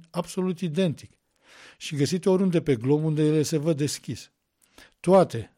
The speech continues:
în aceeași ordine, de la straturile cele mai dense, cele mai grele, la cele mai ușoare.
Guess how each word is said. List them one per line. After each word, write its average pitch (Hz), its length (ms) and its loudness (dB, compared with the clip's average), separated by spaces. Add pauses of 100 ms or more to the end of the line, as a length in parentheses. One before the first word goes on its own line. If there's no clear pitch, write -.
în 143 140 0
aceeași 151 460 2
ordine, 131 600 -2 (460)
de 151 100 -4
la 135 100 0
straturile 147 600 0
cele 151 240 -4
mai 139 180 0
dense, 135 640 -4
cele 147 260 -6
mai 131 180 0
grele, 123 360 -2
la 151 160 -2
cele 160 220 -6
mai 151 180 -2
ușoare. 131 520 -8